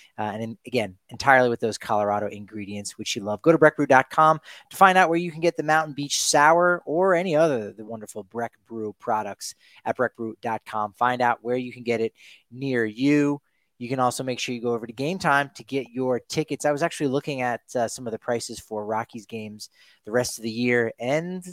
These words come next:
they're, they're cheaper. Some of them are a lot cheaper than, uh, face value, so you can go ahead, take advantage of that over on Game Time Tickets, a site that I've used long before they became a partner here with us at D N V R. They're, they're amazing. You know, you can go ahead and,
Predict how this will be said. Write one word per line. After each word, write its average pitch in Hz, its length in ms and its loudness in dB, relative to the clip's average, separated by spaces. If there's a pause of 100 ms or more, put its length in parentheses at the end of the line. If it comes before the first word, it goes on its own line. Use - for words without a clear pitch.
(120)
they're, 196 440 0
they're 208 160 -4
cheaper. 196 460 -4
Some 165 180 -2
of 175 80 -4
them 175 100 -4
are 170 60 4
a 170 80 6
lot 170 120 4
cheaper 165 280 -6
than, 147 260 -4
uh, 139 100 4
face 147 300 -4
value, 135 340 2
so - 140 -8
you 117 120 -10
can 127 100 -20
go 120 140 0
ahead, 120 220 -2 (320)
take 190 180 4
advantage 190 360 2
of 110 80 -4
that 104 140 -6
over 113 240 -2
on 113 100 -2
Game 113 260 -8
Time 117 220 -6
Tickets, 120 380 -10
a 107 40 -14
site 123 260 -4
that 110 180 -8 (120)
I've 123 320 -8
used 131 520 -4 (320)
long 156 320 6
before 151 260 2
they 120 80 0
became 120 240 -6
a 107 60 -2
partner 104 420 -4
here 98 380 -8
with 160 160 -8
us 202 320 -8
at - 180 -10
D 120 220 -6
N 107 120 -10
V 107 180 -8
R. 104 280 -4
They're, 113 320 -4
they're 110 200 -4
amazing. 143 580 -2 (340)
You 123 80 -8
know, 120 80 2
you 117 180 -2
can 120 300 -12 (180)
go 135 180 4
ahead 127 260 4
and, 117 260 -2